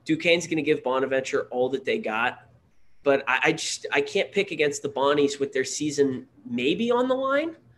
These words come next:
I'm not sure they can afford another Q three loss, but if they can avoid it and then potentially end up against Saint Louis on Saturday,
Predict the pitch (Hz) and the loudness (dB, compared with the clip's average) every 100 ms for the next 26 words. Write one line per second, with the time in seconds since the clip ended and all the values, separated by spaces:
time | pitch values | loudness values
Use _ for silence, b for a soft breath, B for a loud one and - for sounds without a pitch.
0 | - - 208 285 - 214 190 - 160 143 | -8 -4 2 2 4 4 4 2 -2 -2
1 | 151 151 143 131 127 - 139 - 131 123 | 0 2 2 2 0 0 -2 -2 -4 -4
2 | 113 117 117 - - 120 113 - - b | -2 -2 -2 -4 -6 -4 -2 -4 -12 b
3 | b b 160 151 185 202 226 156 139 143 | b b -4 2 4 4 2 2 8 8
4 | 151 160 165 - 143 135 139 135 127 113 | 8 4 0 0 2 4 2 0 -4 -10
5 | _ _ _ _ - 143 156 143 143 135 | _ _ _ _ -12 -2 -2 0 2 2
6 | 139 135 139 135 135 - 131 117 123 143 | 2 0 0 0 0 -2 -2 0 6 6
7 | 143 123 120 117 - 113 123 139 143 147 | 6 -2 -4 -6 -4 -2 2 2 2 0
8 | 156 | -2